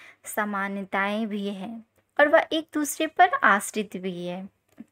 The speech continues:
जैसा कि हम इस प्रकार से भी बोल सकते हैं कि एक विशेष भाषा में एक विशेष प्रकार की संस्कृति का निर्माण होता है। इस तरह से हम देखते हैं कि भाषा और संस्कृति साथ-साथ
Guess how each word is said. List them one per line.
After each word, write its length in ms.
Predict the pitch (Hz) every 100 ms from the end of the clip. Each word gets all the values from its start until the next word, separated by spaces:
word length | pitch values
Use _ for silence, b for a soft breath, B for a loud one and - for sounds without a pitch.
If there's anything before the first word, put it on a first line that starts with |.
| _ -
जैसा 360 | 226 220 294
कि 160 | 302 339
हम 160 | 349
इस 140 | 320 -
प्रकार 400 | 311 302 262 247
से 220 | - 269
भी 200 | 254 311
बोल 320 | 311 240 233
सकते 420 | 220 202 190 -
हैं 140 | 214 214
कि 240 | - 330 - B B
एक 200 | - 320
विशेष 520 | 247 226 - 254 285 285
भाषा 420 | 269 233 - 240
में 180 | 254 311
एक 80 |
विशेष 520 | 302 220 - 240 247 -
प्रकार 440 | 220 - 208 196
की 140 | - 359 b b b
संस्कृति 640 | - 226 202 - 202 -
का 200 | 196 233
निर्माण 560 | 285 277 214 202 220 233
होता 300 | 202 - 202
है। 300 | 190 180 185 _ _ _ _ _
इस 100 | 311
तरह 180 | - 349
से 140 | 349 359
हम 180 | 370
देखते 540 | 262 208 220 233 - 302
हैं 140 | 285
कि 100 | 285
भाषा 460 | 294 262 202 202 285
और 80 | 302
संस्कृति 640 | - 240 240 240 247 349
साथ-साथ 580 | 392 208 - 233 - 220